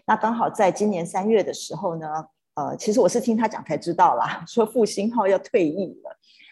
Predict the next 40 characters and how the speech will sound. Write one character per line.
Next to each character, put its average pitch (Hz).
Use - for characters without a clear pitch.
那 262
这 262
个 -
儿 -
子 185
就 202
非 220
常 170
想 -
要 170
再 214
去 185
坐 170
一 -
次， -
就 180
是 175
最 214
后 196
一 190
班 180
车 185
的 175
那 -
个 -
概 143
念 160
哦。 120
那 226
爸 247
爸 156
也 110
觉 165
得 165
说， 165
嗯， 160
很 165
有 180
意 -
义， -